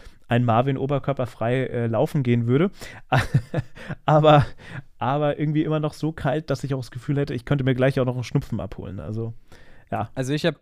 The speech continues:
Speaker 2: ich hab gedacht, dass ich nie wieder, äh, dieses Jahr mit der, ja, mit einer langen Radhose Rad fahren muss. Und heute Morgen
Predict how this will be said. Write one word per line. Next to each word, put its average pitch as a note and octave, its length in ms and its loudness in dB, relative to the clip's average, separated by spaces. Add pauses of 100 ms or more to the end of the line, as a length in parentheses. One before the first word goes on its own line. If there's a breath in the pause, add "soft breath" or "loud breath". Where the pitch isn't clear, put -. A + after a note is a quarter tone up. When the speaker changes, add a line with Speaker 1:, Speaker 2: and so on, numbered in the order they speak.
Speaker 2:
ich D3+ 180 -4
hab D3 140 -2
gedacht, C#3+ 360 0
dass C3 160 -2
ich C3 260 -10
nie C3+ 220 -2
wieder, C3+ 680 -2
äh, A#2+ 40 -4
dieses B2+ 360 -10
Jahr B2 180 0
mit B2+ 340 -4 (680 soft breath)
der, A#2+ 500 0 (160)
ja, A#2+ 480 -4
mit A#2+ 140 -6
einer B2 120 -2
langen C#3+ 360 0
Radhose C3 720 -2 (180)
Rad B2+ 220 -2
fahren A2+ 240 -4
muss. B2 260 -4
Und A2+ 140 -6
heute A#2+ 180 -4
Morgen C3 480 -2